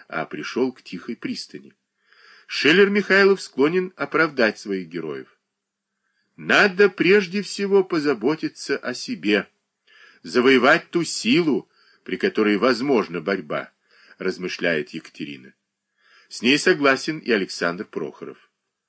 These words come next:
«Некоторых из нас, быть может, назовут жертвами, в других бросят камень осуждения,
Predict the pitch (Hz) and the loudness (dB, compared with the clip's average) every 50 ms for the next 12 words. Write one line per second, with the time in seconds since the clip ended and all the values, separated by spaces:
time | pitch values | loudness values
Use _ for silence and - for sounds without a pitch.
0 | _ _ _ _ _ _ _ _ _ _ _ _ _ - - 87 92 131 180 214 | _ _ _ _ _ _ _ _ _ _ _ _ _ -14 -6 -2 0 2 2 2
1 | - - 202 - 220 214 220 - - 190 151 123 120 123 117 104 87 - - - | 2 0 2 4 4 4 4 4 2 0 0 2 2 2 2 2 2 0 -6 -12
2 | - - 101 101 - - 95 107 135 170 180 196 196 196 175 165 147 143 135 127 | -10 -6 -6 -6 -6 -2 0 2 2 2 2 -2 -4 -4 -4 -2 0 2 2 2
3 | 160 190 165 127 95 104 151 208 226 - - - 127 95 - - - 127 - _ | 2 -2 -4 -2 2 2 4 4 2 0 -4 -6 -6 -6 -6 -10 -18 -20 -20 _
4 | _ _ _ _ _ _ _ _ _ - 82 80 120 135 139 110 123 185 220 175 | _ _ _ _ _ _ _ _ _ -18 -6 0 2 2 2 2 2 2 2 2
5 | 117 127 151 180 185 - 220 202 - - - 127 123 131 147 151 165 180 185 - | 4 4 4 4 4 4 0 -2 -2 0 2 4 6 6 4 4 2 -2 -4 -4
6 | - 165 - - 185 151 113 82 85 95 98 95 95 104 113 123 127 | -8 -8 -6 -4 -4 -6 -6 -6 -4 -4 -2 -2 -4 -6 -8 -10 -12